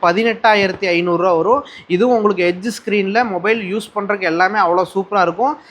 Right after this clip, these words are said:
செவன் to எயிட் மந்த்துக்கு மேல வாரண்டியோடயே இருக்கும். அதே மாதிரி பாத்தீங்கன்னா, ஒய் ஃபிஃப்டி எயிட் இருக்கு. ஒய் ஃபிஃப்டி எயிட்டும் உங்களுக்கு அன்யூஸ்டு மொபைல் தான். இது பாத்தீங்கன்னா, உங்களுக்கு பதிமூணாயிரத்தி ஐந்நூறு ரூபா வரும். Vivo-ல ஒய் ஃபிஃப்டி எயிட்டு. அதே மாதிரி பாத்தீங்கன்னா, Vivo-ல ஒய் டூ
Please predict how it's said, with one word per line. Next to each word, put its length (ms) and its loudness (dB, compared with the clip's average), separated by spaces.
செவன் 480 0
to 220 0
எயிட் 300 0
மந்த்துக்கு 340 -4
மேல 200 0
வாரண்டியோடயே 720 2
இருக்கும். 320 -2
அதே 180 -2
மாதிரி 180 -10
பாத்தீங்கன்னா, 400 -6
ஒய் 220 0
ஃபிஃப்டி 440 -4
எயிட் 240 4
இருக்கு. 280 -4
ஒய் 220 4
ஃபிஃப்டி 440 -4
எயிட்டும் 320 2
உங்களுக்கு 280 2
அன்யூஸ்டு 600 -2
மொபைல் 320 -2
தான். 200 0
இது 140 -2
பாத்தீங்கன்னா, 420 -2
உங்களுக்கு 300 -4
பதிமூணாயிரத்தி 840 0
ஐந்நூறு 360 -2
ரூபா 140 2
வரும். 300 0
Vivo-ல 380 4
ஒய் 240 2
ஃபிஃப்டி 540 -6
எயிட்டு. 420 2
அதே 200 4
மாதிரி 180 2
பாத்தீங்கன்னா, 380 2
Vivo-ல 380 4
ஒய் 220 2
டூ 120 4